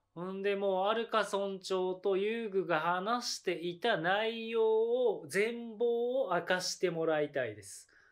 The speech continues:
まあ、どっちにしても全部あれだろうね。あの、ロイド君がワンパンで決めていく流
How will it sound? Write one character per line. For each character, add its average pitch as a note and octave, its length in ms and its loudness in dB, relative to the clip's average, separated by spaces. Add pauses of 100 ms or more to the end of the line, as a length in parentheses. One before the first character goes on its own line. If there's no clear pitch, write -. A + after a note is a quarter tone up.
(1000)
ま C#3 80 -8
あ、 - 20 -10
ど C#3+ 80 -6
っ C#3 60 -10
ち - 100 -4
に F3+ 60 0
し F3+ 60 -8
て A#3+ 80 2
も A#3 120 -2
全 A#3 220 0
部 G3 80 4
あ C#3+ 80 2
れ C#3+ 80 0
だ G3 100 2
ろ D#3+ 140 -2
う A2 60 -12
ね。 G3 680 -8 (420)
あ C#3 80 -2
の、 C#3 140 -2
ロ F#3 140 4
イ G#3 40 4
ド F#3 100 2
君 D3 220 -4
が A#2 300 -2
ワ C#3+ 160 2
ン D#3 80 -8
パ D#3+ 100 2
ン D#3+ 40 -4
で D#3+ 100 -4
決 E3 100 -8
め E3 80 -6
て E3+ 120 -8
い - 20 -16
く F3 100 -6
流 D#3+ 100 -2